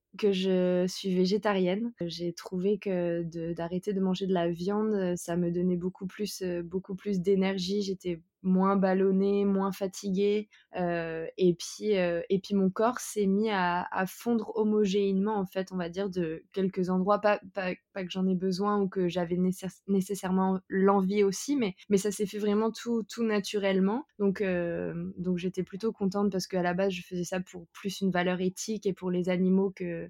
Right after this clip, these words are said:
que pour mon, mon apparence. Mais, euh, mais voilà, j'ai, en, en voyageant énormément comme, comme je peux le faire à travers ces deux carrières, c'est, c'est très difficile d'avoir une routine ou de, d'un, un régime spécial et, et s'y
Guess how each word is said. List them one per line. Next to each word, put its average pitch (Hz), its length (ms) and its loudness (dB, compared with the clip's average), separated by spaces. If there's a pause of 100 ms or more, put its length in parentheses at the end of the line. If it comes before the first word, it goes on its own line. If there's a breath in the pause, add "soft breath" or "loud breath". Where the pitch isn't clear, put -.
(100)
que - 80 -4
pour 170 240 -4
mon, 160 500 -2
mon 170 260 0
apparence. 175 760 -4
Mais, 185 400 4
euh, 165 500 0 (160)
mais 185 300 4
voilà, 185 260 4
j'ai, 180 240 0
en, 190 300 2
en 196 120 2
voyageant 208 640 2
énormément 208 540 2
comme, 190 560 -2
comme 190 200 0
je 185 140 -6
peux 196 80 -2
le 190 80 2
faire 202 260 -2
à 185 60 0
travers 175 400 -4
ces - 160 -10
deux 180 160 0
carrières, 190 340 -2
c'est, 175 320 -4 (120)
c'est 185 120 -6
très 208 200 -2
difficile 196 500 -2
d'avoir 185 360 2
une 175 320 2
routine 220 420 -2
ou 202 100 4
de, 180 480 0
d'un, 175 220 0 (160)
un 170 40 -6
régime 185 360 2
spécial 190 560 0
et, 180 140 -2
et 180 100 2
s'y - 180 -10